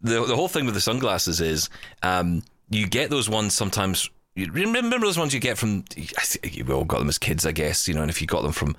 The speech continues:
maybe a charity or you got them from the council, they were huge. And some of them actually, th-, there's ones you get that they go over your existing glasses. So if you wear glasses,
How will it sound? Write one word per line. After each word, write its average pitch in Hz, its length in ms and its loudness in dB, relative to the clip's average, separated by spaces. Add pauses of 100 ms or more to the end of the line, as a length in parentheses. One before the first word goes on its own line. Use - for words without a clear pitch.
(420)
maybe - 160 0
a - 80 -2
charity 80 600 0
or 76 180 0
you 78 100 0
got 85 140 0
them 76 80 0
from 78 140 0
the 73 80 0
council, 85 440 0 (280)
they - 80 2
were 87 100 2
huge. - 1040 0 (880)
And 117 160 2
some 220 160 2
of 262 60 0
them 208 100 2
actually, 131 320 0
th-, 113 240 -2
there's 123 160 2
ones 170 180 0
you 160 60 0
get 123 300 0
that 104 140 0
they 113 140 2
go 113 260 0
over 127 180 2
your 110 240 2
existing 104 580 2
glasses. 107 480 2
So - 80 0
if - 100 -4
you 90 80 2
wear 120 240 2
glasses, 87 580 0